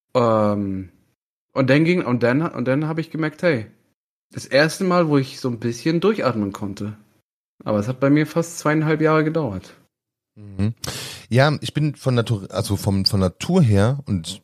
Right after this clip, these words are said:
Speaker 2: hatten, wir hatten in der ersten, also der vorigen Folge davon gesprochen, ähm, ich bin von Natur aus jemand, ich brauch was zu tun.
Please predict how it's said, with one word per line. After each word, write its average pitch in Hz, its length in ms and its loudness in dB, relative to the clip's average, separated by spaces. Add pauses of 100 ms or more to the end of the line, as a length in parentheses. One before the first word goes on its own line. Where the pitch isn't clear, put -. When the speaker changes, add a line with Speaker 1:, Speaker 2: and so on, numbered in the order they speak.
(120)
Speaker 2:
hatten, 92 240 -4
wir 87 100 4
hatten 95 160 2
in 92 80 4
der 90 100 4
ersten, 85 220 2
also 78 180 -2
der 78 140 -4
vorigen 92 380 -2
Folge 98 260 0
davon 92 300 4
gesprochen, 107 500 2 (500)
ähm, 92 680 0
ich - 80 -16
bin 147 120 0
von 139 140 2
Natur 113 400 0
aus - 220 0
jemand, 107 360 2
ich - 180 -8
brauch 101 420 0
was 85 180 0
zu - 80 -8
tun. 73 540 -8